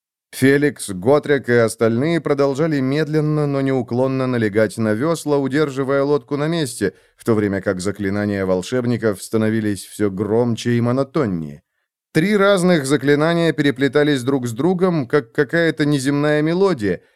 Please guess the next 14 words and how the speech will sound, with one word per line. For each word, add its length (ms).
и 120
Феликс 440
почувствовал 760
странное 580
давление 680
и 80
неожиданные 760
эмоции, 560
давящие 640
на 60
него 320
изнутри 500
и 240
извне. 480